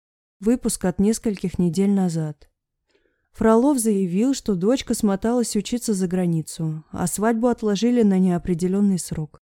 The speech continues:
Это она!" Обе пары глаз уставились на меня. Я замерла, потому что сложно передать мои чувства и ощущения, которые охватили с ног до пят.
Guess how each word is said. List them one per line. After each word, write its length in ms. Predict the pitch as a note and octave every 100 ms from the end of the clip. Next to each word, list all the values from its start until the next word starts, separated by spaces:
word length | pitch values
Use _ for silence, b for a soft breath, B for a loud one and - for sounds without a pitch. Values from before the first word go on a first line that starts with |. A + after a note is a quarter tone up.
| _ _
Это 320 | A#3+ - D4
она!" 460 | C#4 B3+ A#3 G#3+ F#3+ _ _ _ _ _ _ _ _ _ _ _ _ -
Обе 260 | F3+ D#3
пары 300 | D#3 D#3+ D#3+
глаз 340 | D#3 E3 G3 -
уставились 580 | D#3+ - D#3+ D#3+ D#3 F3+
на 40 |
меня. 500 | F3+ F#3 D3+ C#3 C#3+ _ _ _ _ _ -
Я 180 | F3+
замерла, 540 | E3+ F3+ F#3+ G3+ F3 D3+
потому 300 | D3+ E3+ F3
что 160 | -
сложно 420 | F#3 F#3+ F#3 F3+ D#3+
передать 440 | D#3+ D#3 E3+ -
мои 180 | D#3 D3+
чувства 400 | - F#3+ - E3
и 60 |
ощущения, 760 | D#3 D#3+ F#3 - F#3 E3 C#3+ D3 -
которые 360 | D#3+ E3 D#3+
охватили 480 | D#3 E3 D#3+ F#3 F3+
с 120 | -
ног 200 | E3+ D#3+
до 120 | E3
пят. 380 | - F3 C#3+ -